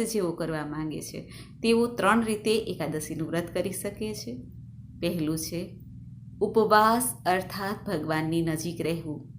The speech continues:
નહીં કે ભૂખ્યા તરસ્યા રહેવું. એટલે જો વ્રત ન થાય તો બિલકુલ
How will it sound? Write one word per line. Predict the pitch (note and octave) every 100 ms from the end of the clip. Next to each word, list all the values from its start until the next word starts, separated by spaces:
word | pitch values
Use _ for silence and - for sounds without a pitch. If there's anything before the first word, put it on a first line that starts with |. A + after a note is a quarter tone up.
| F3
નહીં | F3+ F3+
કે | F#3+ G3+
ભૂખ્યા | F#3 E3+ - D#3+ D#3
તરસ્યા | D3+ D#3 - D#3+ D3
રહેવું. | D#3 E3+ F#3+ - - - - - - F3+
એટલે | D#3+ D#3+ D#3+
જો | F3
વ્રત | - E3 D#3+ D#3
ન | F3 E3+
થાય | F#3+ G3+ G#3+ - - - - - - B3+
તો | A#3+ B3 C4 - - - - - G3+
બિલકુલ | A3+ A3+ A3+ A#3